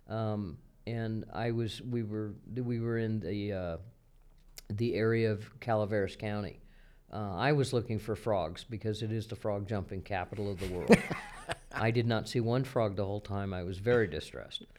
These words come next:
Speaker 2: <laughs>
Speaker 1: But we were <laughs> going through a town, and there was a golden retriever going down the street. Well, of course, I have golden retrievers, so they're very easy to catch. They just want to be with people.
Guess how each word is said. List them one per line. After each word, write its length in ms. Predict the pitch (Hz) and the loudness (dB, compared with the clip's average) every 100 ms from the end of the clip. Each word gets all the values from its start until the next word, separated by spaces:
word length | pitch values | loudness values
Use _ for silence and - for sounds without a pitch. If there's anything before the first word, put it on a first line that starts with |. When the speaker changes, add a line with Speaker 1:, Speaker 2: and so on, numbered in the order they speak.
| - - | -18 4
Speaker 2:
<laughs> 60 | 131 131 - | 4 4 0
Speaker 1:
But 280 | 135 127 135 | 4 6 6
we 160 | 135 139 | 6 8
were 120 | 151 | 8
<laughs> 180 | 151 - | 4 6
going 240 | 160 151 | 6 6
through 240 | 135 139 117 | 6 6 6
a 40 | |
town, 440 | 110 135 139 135 123 | 4 2 4 4 4
and 140 | 120 | 4
there 100 | 120 | 2
was 160 | 120 113 | 2 2
a 60 | |
golden 280 | 120 127 123 | 4 6 6
retriever 380 | 127 127 208 165 | 4 4 4 4
going 220 | 120 117 | 2 2
down 200 | 113 110 | 0 0
the 60 | 110 | -2
street. 440 | - 220 156 - - - - - | 2 4 4 2 -12 -20 -20 -4
Well, 200 | 110 101 | 0 0
of 80 | 95 | 0
course, 360 | 123 107 - - | -2 -2 -4 -4
I 120 | 110 | -2
have 240 | 110 139 131 | 2 2 4
golden 260 | 117 110 | 2 2
retrievers, 520 | 104 104 113 107 117 | -2 -2 -2 -2 -4
so 360 | - 113 110 107 - - - - | -2 0 0 -2 -8 -20 -20 -4
they're 320 | 123 127 131 123 | 4 6 6 4
very 320 | 123 120 120 | 4 6 6
easy 240 | 123 113 | 4 2
to 60 | 113 | -2
catch. 380 | 110 120 110 - | 0 0 0 -2
They 140 | 113 | -2
just 240 | 107 113 117 | -2 -4 -2
want 260 | 107 90 | -2 -2
to 80 | 107 | -4
be 160 | 104 104 | -2 -2
with 240 | 87 - | -4 -4
people. 380 | 139 143 82 | -4 -2 -6